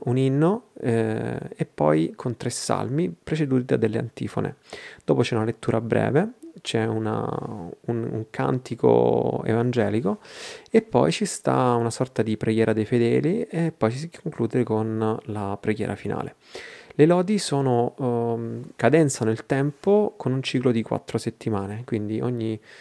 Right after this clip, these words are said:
si inizia con la prima settimana, poi la seconda settimana, terza settimana, quarta settimana e poi si ricomincia dalla prima. Questo nel tempo ordinario abbastanza lineare, nei tempi particolari come quello di Quaresima ci sono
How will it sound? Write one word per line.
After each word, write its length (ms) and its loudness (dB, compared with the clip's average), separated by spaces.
si 140 -8
inizia 240 -4
con 80 0
la 80 0
prima 120 0
settimana, 600 -2
poi 100 -4
la 60 -4
seconda 320 -4
settimana, 480 -4
terza 320 -4
settimana, 340 -4
quarta 240 -6
settimana 400 -2
e 40 -6
poi 140 -8
si 80 -2
ricomincia 440 -4
dalla 260 -2
prima. 340 -6
Questo 260 8
nel 200 2
tempo 320 2
ordinario 520 4
abbastanza 600 -2
lineare, 540 2
nei 140 0
tempi 300 -4
particolari 400 -4
come 200 -6
quello 120 2
di 80 2
Quaresima 540 0
ci 200 4
sono 480 2